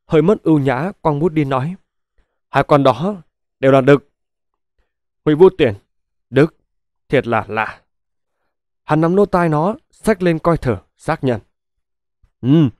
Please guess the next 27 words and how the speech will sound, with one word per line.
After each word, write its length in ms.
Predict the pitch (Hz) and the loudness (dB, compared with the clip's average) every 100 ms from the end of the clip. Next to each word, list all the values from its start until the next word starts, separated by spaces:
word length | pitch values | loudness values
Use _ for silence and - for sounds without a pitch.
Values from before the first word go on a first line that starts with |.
| _ _ _ - | _ _ _ 0
đúng 260 | 135 170 | 2 2
là 80 | 196 | 0
đực 180 | 123 113 | 0 -4
thật 200 | 117 113 | -6 -4
nha. 300 | 113 135 107 _ _ _ _ _ | -4 -4 -8 _ _ _ _ _
Đực 200 | 160 165 | 0 2
thì 100 | 175 | 2
đực, 220 | 160 185 _ _ _ _ _ - | 2 0 _ _ _ _ _ 0
ban 220 | 165 170 | 2 2
nãy 320 | 160 185 226 - _ | 0 0 -2 -6 _
ta 80 | 180 | -4
còn 140 | 160 120 | -4 0
chưa 120 | 160 | 0
nói 180 | 160 170 | 0 0
hết, 200 | 233 - _ _ _ _ - | 0 -2 _ _ _ _ 2
ngươi 140 | 190 | 4
nghiêm 180 | 185 190 | 4 2
thế 120 | 185 | 2
làm 180 | 226 139 | 0 -2
cái 100 | 160 | -2
gì?" 180 | 135 98 _ _ _ _ _ _ _ _ - | -2 -6 _ _ _ _ _ _ _ _ 2
"Ngươi 180 | 165 165 | 4 6
nghĩ 80 | |
đến 120 | 175 190 | 2 0
cái 80 | |
gì 140 | 165 127 | 0 0
vậy?" 260 | 104 107 | 0 -2